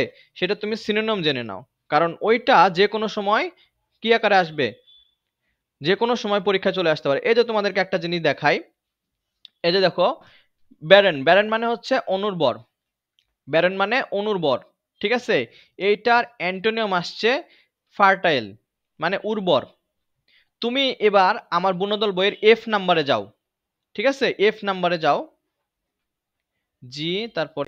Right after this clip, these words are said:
এফ। তোমাদেরকে আমি ট্রিক্স দেখাচ্ছি। আজকে কিন্তু আমি তোমাদেরকে পড়াইতে আসি নাই, তোমাদেরকে বলছি যে আজকে পড়া কিভাবে করতে হয় এটা দেখাই দেবো just। এই যে ফার্টাইল, দেখতেছো? ফার্টাইল মানে উর্বর। তাহলে তুমি দেখো যে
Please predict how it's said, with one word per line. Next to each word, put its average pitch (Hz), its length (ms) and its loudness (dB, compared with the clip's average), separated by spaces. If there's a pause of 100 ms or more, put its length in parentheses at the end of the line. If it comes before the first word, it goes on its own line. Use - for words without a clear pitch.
এফ। 127 220 -6 (840)
তোমাদেরকে 202 340 -2
আমি 208 180 0 (340)
ট্রিক্স 233 240 -2
দেখাচ্ছি। 214 320 -2
আজকে 180 200 -4
কিন্তু 220 180 -8
আমি 220 120 -6
তোমাদেরকে 220 360 -4
পড়াইতে 202 320 4
আসি 170 180 0
নাই, 127 140 -4
তোমাদেরকে 170 320 -4
বলছি 190 280 -4
যে 214 60 0
আজকে 214 220 -4
পড়া 190 540 2
কিভাবে 185 380 -2
করতে 185 360 -4
হয় 170 60 2
এটা 170 140 0 (180)
দেখাই 156 340 0
দেবো 123 140 -4
just। 110 300 -8 (1900)
এই 180 120 2
যে 156 100 0
ফার্টাইল, 175 600 4 (480)
দেখতেছো? 196 380 -2 (460)
ফার্টাইল 208 340 6
মানে 220 180 -2
উর্বর। 165 380 0 (720)
তাহলে 214 140 2
তুমি 233 160 -2
দেখো 208 400 4
যে 156 100 -4